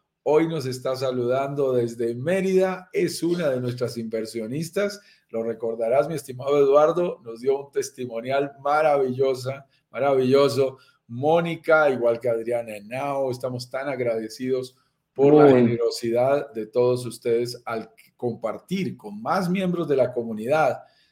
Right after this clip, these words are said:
Speaker 1: de inversionistas y futuros inversionistas de Brokers Digitales Caribe toda su experiencia. Han sido muy, muy amables. Veo muchas chicas hoy, mi estimado Eduardo.
Speaker 2: Nos
Speaker 1: Lorena
Speaker 2: sentimos,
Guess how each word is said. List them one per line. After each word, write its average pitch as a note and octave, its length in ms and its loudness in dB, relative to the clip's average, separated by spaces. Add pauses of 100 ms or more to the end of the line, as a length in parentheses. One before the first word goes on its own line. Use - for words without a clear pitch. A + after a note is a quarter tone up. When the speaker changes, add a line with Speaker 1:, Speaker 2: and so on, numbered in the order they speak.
(160)
Speaker 1:
de A2+ 680 -2
inversionistas A#2 800 -4
y A2 40 -18
futuros C3+ 460 -4
inversionistas A#2 680 -4
de G#2 100 -4
Brokers B2 320 -2
Digitales A#2+ 460 0
Caribe D#3 500 -4
toda C3+ 380 0
su C3+ 160 -4
experiencia. A2 640 -8
Han - 80 -20
sido C3+ 280 0
muy, E3 480 4
muy C3+ 280 -2
amables. B2 600 -2
Veo D#3+ 320 6
muchas A#3+ 600 0
chicas - 560 0
hoy, C#4+ 280 8
mi A2+ 140 -8
estimado B2+ 540 -2
Eduardo. D#3 640 4 (320)
Speaker 2:
Nos C#3+ 180 12
Speaker 1:
Lorena D#3+ 180 12
Speaker 2:
sentimos, G3 320 8